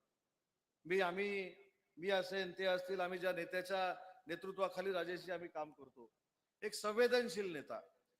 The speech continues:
एक भावनाप्रधान नेता, ज्या नेत्यानं या महाराष्ट्राच्या स्तरावर या भगिनींसाठी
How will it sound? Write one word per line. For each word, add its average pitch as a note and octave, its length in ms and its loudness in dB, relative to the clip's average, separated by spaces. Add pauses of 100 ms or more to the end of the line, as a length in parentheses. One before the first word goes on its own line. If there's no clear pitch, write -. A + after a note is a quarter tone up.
(260)
एक G#3 180 4
भावनाप्रधान G3 760 4
नेता, C#3+ 320 -2 (760)
ज्या G#3+ 180 8
नेत्यानं G#3 460 2
या A3 140 4
महाराष्ट्राच्या G3+ 640 0
स्तरावर G3 420 0
या G#3 140 4
भगिनींसाठी F3+ 760 -2